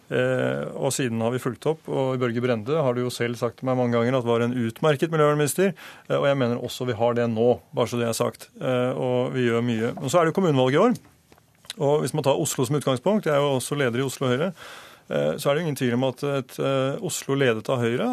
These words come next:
har, eh, gått i bresjen i klima- og miljøpolitikken, og er også ifølge miljøorganisasjonene fremst i landet på å gjennomføre konkrete klimatiltak som virker. Biltrafikken går ned,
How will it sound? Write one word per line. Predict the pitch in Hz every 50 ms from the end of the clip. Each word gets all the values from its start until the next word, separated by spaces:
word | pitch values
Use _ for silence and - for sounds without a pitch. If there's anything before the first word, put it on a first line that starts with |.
| 202 123
har, | 127 127 131 139 143 147 - -
eh, | - 170 156 156 151 147
gått | 143 123 - -
i | 151
bresjen | 127 123 107 95 - - - - 156 151 151
i | 151 135 120
klima- | - 127 113 110 113
og | 120 117
miljøpolitikken, | 117 107 - - 117 - 120 117 - 135 135 143
og | - 202 202 147
er | 131 139 151 - - _
også | - - - - - 180
ifølge | 175 190 156 127 123
miljøorganisasjonene | 135 139 123 117 117 110 135 127 135 143 156 196 240 254 247 - - - _
fremst | - - - 127 117 127 135 - - -
i | 170 151
landet | 127 113 123 185 240 240 - -
på | 151
å | 156 156
gjennomføre | 156 156 143 123 107 101 104 107 104 - 127 123 127 160 196 180 - - - - _
konkrete | - 156 156 - - - - 123 120 117 117 110 - _ - 170 156
klimatiltak | - - 131 120 123 123 - 143 127 - 175 202 208 - -
som | - - 139 135 139 123
virker. | 117 - - - 117 107 110
Biltrafikken | 110 113 135 151 160 - - 156 - - 156 - 185 190 190 - -
går | 127 127 139 156 160
ned, | 156 156 185 233 226 -